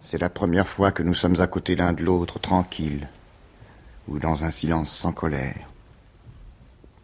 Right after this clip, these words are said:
Hum. Nous avons été longtemps deux ennemis. On se raccommoda, mais la réconciliation prit une soirée. La lutte avait duré dix ans.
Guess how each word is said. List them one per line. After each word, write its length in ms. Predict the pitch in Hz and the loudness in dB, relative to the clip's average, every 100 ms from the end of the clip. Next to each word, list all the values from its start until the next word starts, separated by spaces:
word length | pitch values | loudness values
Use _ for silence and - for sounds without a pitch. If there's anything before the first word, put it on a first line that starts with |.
| - - - 80 | -20 -20 -12 -8
Hum. 160 | 76 71 - - - - - - - - | -8 -10 -20 -20 -20 -20 -20 -20 -16 -8
Nous 180 | 80 90 | -2 0
avons 200 | 87 95 | 2 2
été 200 | 92 92 | 2 2
longtemps 340 | 98 95 92 | 2 2 0
deux 220 | 90 90 | 2 2
ennemis. 360 | 92 87 78 73 - - - - - - - - - - - - - - - - - - | 2 2 0 -6 -10 -20 -20 -20 -20 -20 -20 -20 -20 -20 -20 -20 -20 -20 -20 -10 -8 -2
On 160 | 82 | 0
se 140 | 82 82 | 2 4
raccommoda, 680 | 80 90 104 120 92 90 | 4 6 6 6 6 4
mais 260 | 82 76 - - - - - - - - - - | 2 -2 -6 -14 -20 -20 -20 -20 -20 -20 -20 -8
la 160 | 82 78 | -2 0
réconciliation 880 | 82 - 85 - 82 85 - 90 | 0 0 0 2 4 6 6 4
prit 180 | 73 - | 4 2
une 120 | 76 | 2
soirée. 440 | 71 - 85 - - - - - - - - - - - - | 2 4 2 2 -4 -12 -20 -20 -20 -20 -20 -20 -20 -20 -4
La 180 | 76 76 | 0 2
lutte 440 | 71 78 - - - - - - | 2 0 -2 -16 -16 -20 -20 -8
avait 260 | - 67 73 | -4 2 2
duré 260 | 71 57 60 | 2 -2 -2
dix 260 | 71 76 | -2 -2
ans. 120 | - | -4